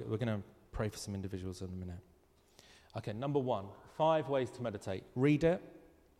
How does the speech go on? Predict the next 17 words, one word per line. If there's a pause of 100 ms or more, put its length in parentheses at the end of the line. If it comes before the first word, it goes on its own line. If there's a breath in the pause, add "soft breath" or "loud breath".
(760 loud breath)
Uh,
read
it
and
read
it
and
read
it.
You
might
look
for
key
words,
key
phrases.